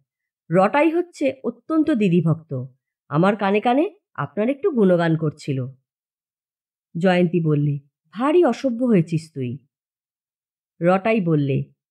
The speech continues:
"কই আবার অসভ্য হলুম? শুধু বলছিলুম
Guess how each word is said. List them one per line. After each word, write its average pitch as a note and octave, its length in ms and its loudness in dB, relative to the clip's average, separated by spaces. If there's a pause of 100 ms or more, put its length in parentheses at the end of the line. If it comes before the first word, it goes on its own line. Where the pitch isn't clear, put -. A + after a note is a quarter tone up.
(180)
"কই E4 220 2
আবার D#4+ 220 2
অসভ্য D4+ 360 -2
হলুম? A3 500 2 (300)
শুধু C#4+ 220 -4
বলছিলুম D4 720 0